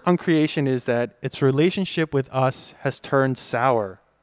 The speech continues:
Where there once was harmony, where there once was symbiosis, there is now inefficiency, there's now discard, there's now waste,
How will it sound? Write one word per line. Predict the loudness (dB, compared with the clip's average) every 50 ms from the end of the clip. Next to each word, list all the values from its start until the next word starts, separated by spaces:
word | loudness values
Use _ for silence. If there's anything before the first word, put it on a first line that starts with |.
| _ _ _ _ _ _ _ _
Where | 0 4 6
there | 8 8 8
once | 8 6 4 2
was | -4 -6
harmony, | -8 -2 2 4 6 6 6 6 4 4 2 0 -2 -6 -6
where | -6 -2 0
there | 2 2
once | 4 2 2 0
was | -4 -4
symbiosis, | -2 0 0 2 4 4 4 4 2 2 0 0 -2 -2 -2 -2 -4 -10 -14 -16 -20 _ _ _ _ _ _
there | _ 2 4
is | 4 4 4
now | 4 4 4 4 2
inefficiency, | 2 2 0 0 0 0 -4 -4 -2 -2 -2 -2 -2 -2 0 0 0 0 -2 -4 _ _ _ _
there's | -4 -2 -2 0
now | 0 0 0 0
discard, | 0 0 0 0 0 0 -2 0 2 4 6 6 4 2 0
there's | -2 -2 -2 -2
now | 0 0 0
waste, | 0 0 2 2 2 0 -2 -4 -8 -14 -16 -18